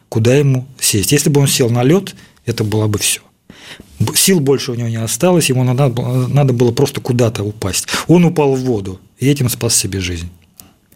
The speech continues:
И эта ситуация, вот она этим закончилась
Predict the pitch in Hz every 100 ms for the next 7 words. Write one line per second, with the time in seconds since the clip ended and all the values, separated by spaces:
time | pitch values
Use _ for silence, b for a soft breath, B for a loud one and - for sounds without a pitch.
0 | B B 131 139 135 131 139 147 180 220
1 | - 123 95 - _ _ _ _ _ _
2 | _ - - 123 120 127 120 117 - 139
3 | 135 110 127 123 147 127 - 113 104 -